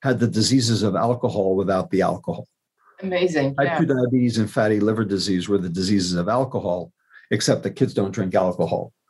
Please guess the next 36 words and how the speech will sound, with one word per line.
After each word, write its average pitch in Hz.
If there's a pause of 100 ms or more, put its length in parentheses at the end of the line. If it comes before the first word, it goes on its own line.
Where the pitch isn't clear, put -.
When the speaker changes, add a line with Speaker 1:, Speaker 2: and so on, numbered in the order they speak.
(160)
Speaker 1:
But 117
boy, 131
oh 135
boy, 120
do 107
they 107
as-, 98 (300)
sure 120
as 107
hell 104
consume 95
sugar. 95 (360)
And -
Speaker 2:
Mm-hmm. 110
Speaker 1:
that's 117
what 104
basically 107
drove 113 (260)
their 113
chronic 104
metabolic 95
disease. 143 (520)
And 127
we 123
started 107
showing 151
that 110
when 104
we 101
got 107
the 104
sugar 180
out 113
of 110
their 104
diet, 101